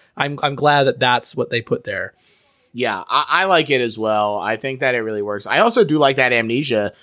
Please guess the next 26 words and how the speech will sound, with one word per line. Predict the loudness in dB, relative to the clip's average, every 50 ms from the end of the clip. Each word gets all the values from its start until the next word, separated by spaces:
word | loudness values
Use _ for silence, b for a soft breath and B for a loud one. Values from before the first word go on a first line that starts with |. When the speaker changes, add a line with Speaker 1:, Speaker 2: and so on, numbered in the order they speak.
| b b _
Speaker 2:
that | -4 -4 -2
you're | -2 -2 0
referencing | 0 -2 -2 -2 -6 -6 -6 -6 -6 -6
as | -4 -2
well, | 0 0 0
because | 0 -2 -4 -4 -4 -4 -4 -6 -8 -12 -16 _ _ _ _ _ _ _ _ _ _ _ _ -6
when, | -2 0 2 2 4 2 2 0 -2 -4 -6 -6 -8 -10 _ _ _
not | -4 -2 -2 -2 -2
to | -4
jump | -4 -4 -4 -4
too | -6 -6
far | -4 -4 -2
ahead, | -2 -2 -2 -2 -2
but | -4 -4
when | -4 -4 -4
he | -6 -2
wakes | 0 0 0 0 0 -2
up | -2 -2 -2
the | -4
next | -6 -6 -6 -6 -4
day | 0 0 2 2 2 2 2 0 0
and | 0 -2 -2
he | -2 -2 -2 0 -2 -2 -2 -4
is | -6 -8
feeling | -6 -2 0 2 2 2 0 -2 -4
great, | -8 -6 -4 0 0 2 0 0 -2 -8